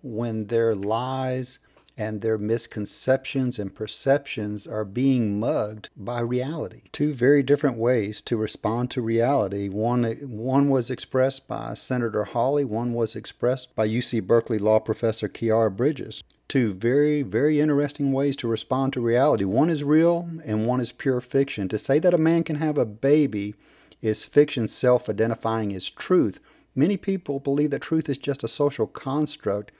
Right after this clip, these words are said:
enforced by those who are in charge. So <laughs> when it comes to reality and language, you better be very careful who you put in charge over you.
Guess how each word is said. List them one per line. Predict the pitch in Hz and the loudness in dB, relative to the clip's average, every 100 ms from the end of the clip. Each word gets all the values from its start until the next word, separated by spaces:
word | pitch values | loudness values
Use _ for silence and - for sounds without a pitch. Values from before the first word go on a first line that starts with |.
| _ _ _ | _ _ _
enforced | 113 113 - - 131 127 - 117 | -4 -4 -2 0 2 2 0 0
by | 107 | 0
those | 107 117 117 120 - | 4 4 4 0 -2
who | 110 | 0
are | 107 104 | 2 0
in | 95 | -4
charge. | - 147 139 101 - - - - | -2 4 4 4 -2 -20 -20 -14
So | - 127 120 113 113 120 | 2 6 6 6 2 -2
<laughs> | - | -2
when | 120 - | 0 0
it | 151 | -4
comes | - 139 131 - | -2 -2 -2 -4
to | 117 | -4
reality | 110 113 117 143 127 107 | -2 0 2 4 4 2
and | 101 | 0
language, | 117 156 107 113 - _ _ | 2 2 0 -2 -8 _ _
you | 117 165 | -6 0
better | 190 214 | 2 4
be | 160 175 | 2 0
very | 127 143 175 143 | 2 4 4 4
careful | - 165 185 - 113 | 2 2 2 2 2
who | 123 | 2
you | 120 120 | -2 -4
put | 120 135 | 0 2
in | 117 104 | 2 0
charge | - 180 143 107 | 0 2 4 4
over | 110 98 98 | 4 2 0
you. | 98 95 | -2 -4